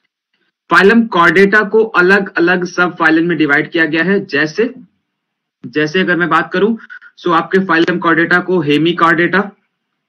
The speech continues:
Cephalochordata, Urochordata, Vertebrata। अब वर्टिब्रेटा में कई सारे फॉर्म्स होते हैं जहां पे अलग-अलग क्लासेस होते हैं, species, just for the fishes, amphibia,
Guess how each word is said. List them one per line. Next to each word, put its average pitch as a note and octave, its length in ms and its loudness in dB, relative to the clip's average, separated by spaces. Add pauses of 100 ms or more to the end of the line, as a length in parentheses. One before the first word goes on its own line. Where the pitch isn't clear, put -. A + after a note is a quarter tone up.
(640)
Cephalochordata, F3 1120 0 (480)
Urochordata, E3+ 880 2 (300)
Vertebrata। A#2 680 -4 (920)
अब F#3+ 180 0
वर्टिब्रेटा F3 520 0
में F3 160 -4
कई D#3+ 180 -4
सारे E3 220 -4
फॉर्म्स D#3 300 -8
होते D#3+ 160 -6
हैं D#3+ 80 -4
जहां D3 180 -4
पे F3+ 260 -6 (260)
अलग-अलग E3 600 0
क्लासेस D#3 400 -2
होते E3+ 220 0
हैं, - 140 -6
species, E3+ 460 -2 (360)
just D3 100 -4 (100)
for D#3 140 0
the D#3+ 180 -4
fishes, G3 280 2 (500)
amphibia, F3+ 720 0